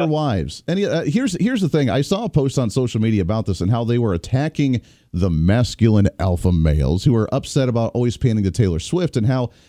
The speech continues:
Speaker 2: it was about the, the great example for your daughters and how she's, you know, uh, representing the women in this sport and how the women demographic's growing and how dare you get mad about them panning to a female in this. I don't care about them panning to a female. It doesn't matter.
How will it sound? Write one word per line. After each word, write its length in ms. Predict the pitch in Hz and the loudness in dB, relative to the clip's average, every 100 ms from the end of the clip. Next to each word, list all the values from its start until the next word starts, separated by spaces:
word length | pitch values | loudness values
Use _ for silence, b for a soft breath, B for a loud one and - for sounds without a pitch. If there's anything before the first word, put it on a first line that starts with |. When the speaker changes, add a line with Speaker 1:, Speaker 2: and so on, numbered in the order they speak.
| b | b
Speaker 2:
it 120 | 139 | -2
was 140 | 135 123 | 0 0
about 360 | 87 117 117 | 0 0 -2
the, 140 | 107 101 | -2 -2
the 240 | 95 90 | -2 -4
great 220 | 87 104 | -2 -4
example 420 | 90 92 123 107 | -2 0 0 0
for 140 | 98 92 | -2 -2
your 140 | 78 | -2
daughters 580 | 90 147 156 151 143 113 | 0 0 0 0 -2 0
and 140 | 110 | 0
how 320 | 95 110 104 92 | 2 0 -2 -4
she's, 480 | - 107 101 90 | -2 -2 0 -2
you 80 | 107 | -2
know, 180 | 101 98 | -2 0
uh, 220 | 85 92 | 0 -2
representing 540 | 90 107 104 110 101 87 | -2 -2 0 0 0 0
the 80 | 82 | -2
women 440 | 85 147 156 151 | 0 0 0 0
in 140 | 139 | 0
this 220 | 127 123 - | 0 -2 -4
sport 480 | - 135 131 120 | -6 -4 -4 -4
and 140 | 101 92 | -4 -2
how 180 | 98 95 | -2 -4
the 120 | 90 | -4
women 280 | 95 107 95 | -2 -2 0
demographic's 720 | 101 90 98 92 82 - - | 0 -2 -4 -2 -2 -6 -4
growing 340 | 175 175 160 | -4 -2 -2
and 80 | 117 | -2
how 120 | 139 | -2
dare 280 | 117 123 139 | -2 0 0
you 220 | 143 120 B B B | 0 -2 B B B
get 140 | 135 - | 0 2
mad 400 | 120 147 165 135 | 2 2 0 -2
about 280 | 104 120 | -2 -2
them 160 | 127 120 | 0 0
panning 260 | 139 127 117 | 2 0 0
to 140 | 113 | 0
a 60 | 90 | -2
female 500 | - 196 170 110 101 | -2 -2 0 0 0
in 160 | 175 | -2
this. 180 | 151 - B B B | -2 -4 B B B
I 80 | - | -6
don't 140 | 240 | -4
care 180 | - 208 | 0 0
about 200 | 247 170 | 0 0
them 120 | 143 | 0
panning 240 | 127 151 135 | 2 4 4
to 140 | 123 | 2
a 40 | 95 | 0
female. 280 | 196 202 | 0 0
It 80 | 139 | 0
doesn't 280 | 139 120 110 | 0 -2 -2
matter. 360 | 131 185 160 | -2 0 -2